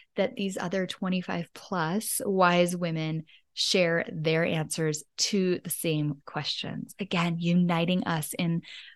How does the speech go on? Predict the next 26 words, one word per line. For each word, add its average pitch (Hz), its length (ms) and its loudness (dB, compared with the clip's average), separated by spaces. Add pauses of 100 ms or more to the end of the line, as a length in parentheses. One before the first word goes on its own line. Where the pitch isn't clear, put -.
our 165 160 0
circular 170 840 2
energy, 170 720 0
uniting 170 460 0
us 160 180 -2
in 165 300 -2 (400)
this, 165 540 0 (520)
the 160 280 -2
magic 170 440 0
of 160 200 -2
this 165 240 4
event 151 440 -2
in 156 140 -4
particular. - 560 -10 (140)
So - 420 4 (1200)
if 302 300 4
you 262 100 4
are 190 220 2
ready, 214 580 2
ready, 226 640 0
if 233 220 -2
you 220 100 0
are 185 140 -2
ready 220 460 -2 (360)
for 226 240 4
intuitive 202 800 2